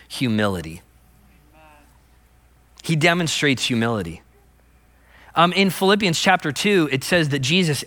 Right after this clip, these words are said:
emptied himself. This is called kenosis, where he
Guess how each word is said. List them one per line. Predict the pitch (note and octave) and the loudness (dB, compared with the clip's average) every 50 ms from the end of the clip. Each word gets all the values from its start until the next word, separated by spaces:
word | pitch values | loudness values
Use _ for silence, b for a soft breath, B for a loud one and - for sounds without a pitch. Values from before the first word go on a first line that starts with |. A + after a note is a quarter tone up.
| - E3+ | -2 -2
emptied | F3+ F#3 - - C#3 B2+ | -2 -2 0 -2 -2 -2
himself. | A#2 A2 - - A#2+ G#2 G2 - | -2 -4 -2 -2 -2 -2 -2 -2
This | - C#3 C3 - | -4 -6 -4 -4
is | C#3+ - | -6 -4
called | - - D3+ C#3 C3 C3 - | -2 -2 -2 -2 -2 -4 -4
kenosis, | - C#3+ B2+ C3 C3+ C#3 - - A2+ G2 - - A2+ | -4 -2 -2 0 0 -2 -4 -6 -6 -6 -8 -6 -4
where | A2+ G2+ | -6 -4
he | - D#3 C#3 | -2 -4 -4